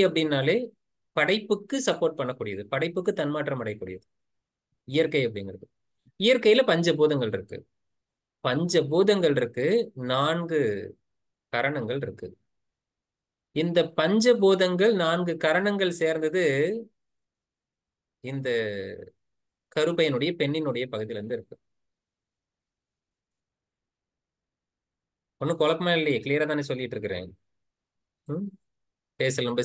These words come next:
சீரியஸா இருக்கிற மாதிரி இருக்கு. கர்மேந்திரியம், ஞானேந்திரியம் பத்து தத்துவங்கள் பெண்ணிடம், ஆணிடம் இருந்து வரக்கூடியது. பஞ்சபூதங்கள்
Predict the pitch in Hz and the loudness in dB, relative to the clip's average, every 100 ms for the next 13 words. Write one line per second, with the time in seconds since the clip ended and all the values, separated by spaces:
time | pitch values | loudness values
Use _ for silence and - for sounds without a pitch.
0 | 127 139 131 127 117 113 110 104 101 95 | -2 -2 0 0 0 -2 -2 -4 -6 -8
1 | 110 131 165 170 175 165 147 147 143 139 | -2 0 2 2 2 2 2 2 2 0
2 | 135 117 - 180 170 139 160 151 139 190 | -2 -6 -4 -2 0 -2 -2 0 0 0
3 | 147 139 143 139 131 113 117 117 139 143 | -2 0 0 -2 -4 -6 -4 0 0 0
4 | 127 117 123 131 113 113 101 92 _ _ | -2 -4 -6 -4 -4 -6 -10 -12 _ _
5 | _ _ _ _ _ _ _ _ _ _ | _ _ _ _ _ _ _ _ _ _
6 | - 156 190 214 220 180 175 208 | -2 0 4 4 4 6 4 4